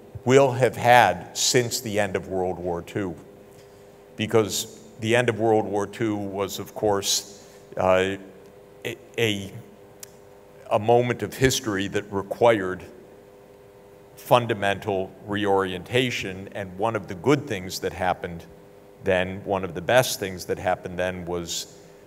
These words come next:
the adoption, the, uh, formation of the U N. I'm proud to say, uh, this was, uh,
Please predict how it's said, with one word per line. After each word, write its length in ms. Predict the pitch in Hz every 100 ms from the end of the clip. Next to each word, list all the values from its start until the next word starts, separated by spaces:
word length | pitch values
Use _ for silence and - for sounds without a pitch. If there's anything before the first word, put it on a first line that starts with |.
| - -
the 140 | 101
adoption, 440 | 92 101 95 - -
the, 280 | 95 92 92 - -
uh, 400 | 98 90 92 92 - - - -
formation 640 | - 107 98 110 107 107
of 100 | 95 82
the 80 |
U 260 | 95 98 95
N. 260 | 101 113 120 - - - - - - -
I'm 140 | - 92
proud 340 | - 101 92
to 80 | 92
say, 380 | - 101 95 92
uh, 340 | - - 95 87 -
this 220 | 104 -
was, 460 | 92 90 - - - - - - - -
uh, 120 | 64